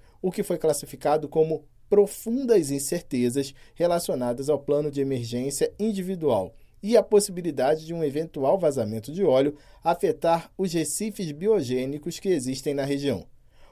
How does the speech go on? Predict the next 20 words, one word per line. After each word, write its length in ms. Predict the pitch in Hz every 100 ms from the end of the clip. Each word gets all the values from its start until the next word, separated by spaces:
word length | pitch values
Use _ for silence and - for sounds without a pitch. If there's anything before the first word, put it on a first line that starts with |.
| -
O 80 |
parecer 460 | 139 160 156 151 143
técnico 500 | - 139 147 202 196
afirma 380 | 175 - 123 151
ainda 400 | 156 135 135 147 - - -
que 160 | - 254
problemas 680 | 247 233 139 123 107 - -
já 340 | 123 113 151
identificados 880 | 226 185 170 - 143 214 120 131 139 - -
não 220 | 143 214
foram 260 | - 185 185
resolvidos, 640 | 196 208 196 196 202 117
de 80 | 123
acordo 400 | 123 151 147 151
com 160 | 160
os 120 | 156 135
documentos 500 | 156 190 143 120 143
apresentados 680 | 143 139 147 147 123 123
ao 120 | 139
ibama. 420 | 160 156 120 92